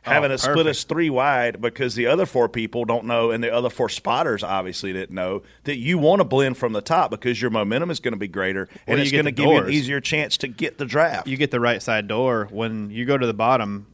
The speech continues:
Speaker 1: they all just, you
Speaker 2: They
Speaker 1: don't
Speaker 2: blow
Speaker 1: have,
Speaker 2: by you and they stall you.
Speaker 1: you don't have any offensive at all. You have, you're on the yellow
Speaker 2: No.
Speaker 1: line, and that's
Speaker 2: But,
Speaker 1: it.
Speaker 2: but as I moved them up, I watched four guys not move up with me, and I was like,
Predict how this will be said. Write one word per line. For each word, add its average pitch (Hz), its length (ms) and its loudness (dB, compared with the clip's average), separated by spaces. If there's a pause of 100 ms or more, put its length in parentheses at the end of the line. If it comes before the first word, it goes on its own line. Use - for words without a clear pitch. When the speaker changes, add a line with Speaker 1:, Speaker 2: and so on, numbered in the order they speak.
(200)
Speaker 1:
they 113 200 0
all 113 220 4
just, 104 280 -8
you 113 120 -2
Speaker 2:
They 113 40 4
Speaker 1:
don't 110 80 0
Speaker 2:
blow 120 100 6
Speaker 1:
have, 113 80 4
Speaker 2:
by 127 160 6
you 131 140 4
and 120 100 0
they 123 80 0
stall 165 320 6
you. 117 120 -2
Speaker 1:
you 135 80 0
don't 135 160 -2
have 123 180 -4
any 127 160 -2
offensive 120 680 -4
at 110 100 -4
all. 107 240 0
You 107 160 -6
have, 110 200 -6
you're 110 200 -6
on 117 100 -4
the 117 80 -6
yellow 117 280 -2
Speaker 2:
No. 117 40 -4
Speaker 1:
line, 107 300 -4
and 101 80 -10
that's 104 80 -4
Speaker 2:
But, 135 100 2
Speaker 1:
it. 107 140 0
Speaker 2:
but 143 80 6
as 151 160 4
I 135 120 4
moved 135 280 0
them 120 100 -2
up, 131 240 4
I 120 80 2
watched 120 280 6
four 127 180 4
guys 117 240 2
not 110 120 0
move 107 180 -2
up 101 180 0
with 117 160 -2
me, 101 80 -4
and 98 80 -4
I 98 80 -4
was 98 100 -4
like, 90 240 -6